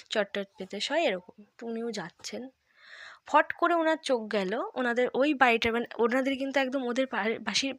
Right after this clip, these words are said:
বাড়ির পাশেই বাড়ি না, একটু, মানে, একটু দূরে, মানে, ওদের একদম ওই যে এদের বাড়িগুলো একদম বাড়ির পাশ দিয়ে বাড়ি, এদেরটা তা না। উনি হেঁটে যাচ্ছেন, উনি দেখছেন, আর ওদের বাড়িটা এমন ছিল,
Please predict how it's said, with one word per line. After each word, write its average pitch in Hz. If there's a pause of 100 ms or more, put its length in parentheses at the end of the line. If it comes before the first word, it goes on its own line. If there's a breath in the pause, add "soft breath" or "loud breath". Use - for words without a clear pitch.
(160)
বাড়ির 226
পাশেই 254
বাড়ি 214
না, 165 (180)
একটু, - (500 loud breath)
মানে, -
একটু - (100)
দূরে, 185
মানে, 214
ওদের 247
একদম 285
ওই 285
যে 277
এদের 262
বাড়িগুলো 269
একদম 262 (280)
বাড়ির 254
পাশ 240
দিয়ে 247
বাড়ি, 226
এদেরটা 254
তা 190
না। 156 (1040 loud breath)
উনি 311
হেঁটে 269
যাচ্ছেন, 220 (540 loud breath)
উনি 311
দেখছেন, 277
আর 254
ওদের 247
বাড়িটা 214
এমন 269
ছিল, 226